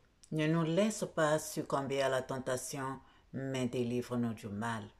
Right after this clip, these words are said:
Car c'est à toi qu'appartiennent le règne, la puissance et la gloire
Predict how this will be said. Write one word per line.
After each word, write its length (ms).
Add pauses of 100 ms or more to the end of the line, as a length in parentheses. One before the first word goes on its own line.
(540)
Car 240
c'est 260
à 80
toi 280
qu'appartiennent 800 (420)
le 220
règne, 560
la 180
puissance 680
et 100
la 160
gloire 600